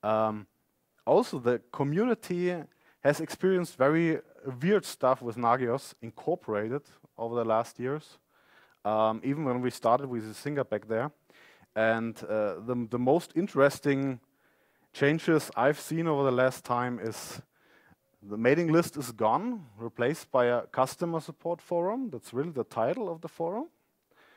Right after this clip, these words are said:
Um, they are really, uh, enforcing the trademark, meaning if anyone that uses Nagios in its product name, like the Nagios plugins, who tells you it works with Isinga,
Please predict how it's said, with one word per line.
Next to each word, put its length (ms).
Um, 540
they 240
are 80
really, 640
uh, 600
enforcing 600
the 120
trademark, 640
meaning 420
if 220
anyone 480
that 180
uses 680
Nagios 500
in 120
its 180
product 360
name, 220
like 220
the 80
Nagios 340
plugins, 640
who 100
tells 320
you 140
it 160
works 260
with 100
Isinga, 640